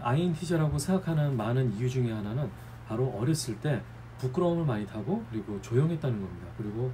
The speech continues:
과학적인 걸 좋아했고. 어, the reason, the main reason a lot of people think he is an I N T J is because when he was young, he was very quiet and shy, and he was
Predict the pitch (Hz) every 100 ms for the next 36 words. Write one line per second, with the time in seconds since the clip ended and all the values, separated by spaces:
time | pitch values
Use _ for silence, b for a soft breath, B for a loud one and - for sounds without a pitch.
0 | - - 98 - 104 98 95 95 90 -
1 | - - - B B B B B - -
2 | - 110 104 98 - - - - - -
3 | 104 139 170 151 104 98 104 135 180 131
4 | 127 127 139 139 - - 110 120 127 -
5 | 135 110 - 127 123 - 127 110 110 107
6 | 110 98 - - 131 101 - - 101 92
7 | - 104 117 107 95 98 139 123 92 120
8 | 113 101 110 104 - - 117 151 151 117
9 | 90 - 123 160 101 - B B B 107
10 | 104 98 123 110